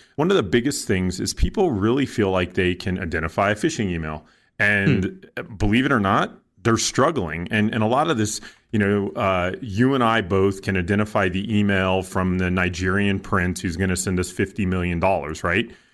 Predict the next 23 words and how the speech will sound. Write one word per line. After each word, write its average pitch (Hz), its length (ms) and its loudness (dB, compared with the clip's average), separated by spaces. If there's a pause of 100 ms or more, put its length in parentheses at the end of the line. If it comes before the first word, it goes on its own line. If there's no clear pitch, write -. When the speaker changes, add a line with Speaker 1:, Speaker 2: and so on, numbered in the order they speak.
(140)
Speaker 1:
But 120 100 4
Speaker 2:
Right. 98 320 -2 (260)
Speaker 1:
that's 123 340 2
not 104 220 0
what 98 100 -2
phishing 104 380 -2
emails 82 320 -4
are 92 220 0
anymore, 76 320 -8
David. 78 320 -6 (240)
They're 104 360 4
hyper-focused 127 1040 0
on 98 220 -2
improved 127 520 -2
spelling, 90 580 -2
improved 113 560 -2
grammar, 85 480 -2 (340)
and 110 380 0
they 104 600 0
are 101 120 2
becoming 120 420 0
more 107 220 2
psychologically 101 1200 0